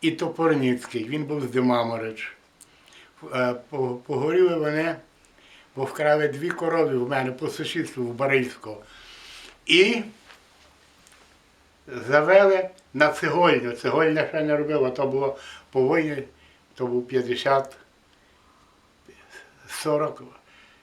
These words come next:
сорок дев'ятий рік. І, і по слідах машин не було, дороги не було. Там недалеко, е, дорога не кам'яна, пі-, пісок,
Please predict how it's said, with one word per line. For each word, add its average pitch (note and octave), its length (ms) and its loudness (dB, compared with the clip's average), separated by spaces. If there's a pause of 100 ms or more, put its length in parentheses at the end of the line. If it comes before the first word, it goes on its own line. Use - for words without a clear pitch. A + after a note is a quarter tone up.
(140)
сорок D#3+ 380 -2
дев'ятий D3 460 -2
рік. C3 320 0 (1700)
І, B2+ 360 4 (280)
і D3+ 60 -12
по C#3+ 200 -2
слідах - 680 2 (840)
машин E3+ 400 2
не C3+ 120 -2
було, D3+ 320 -4
дороги C#3 440 -2
не A#2 100 -8
було. C#3 400 -8 (580)
Там D3 200 2
недалеко, C3+ 760 0 (760)
е, A#2 380 -6 (100)
дорога B2 540 -2
не B2+ 120 -2
кам'яна, C#3+ 520 0
пі-, G3 260 -6
пісок, D3+ 540 -4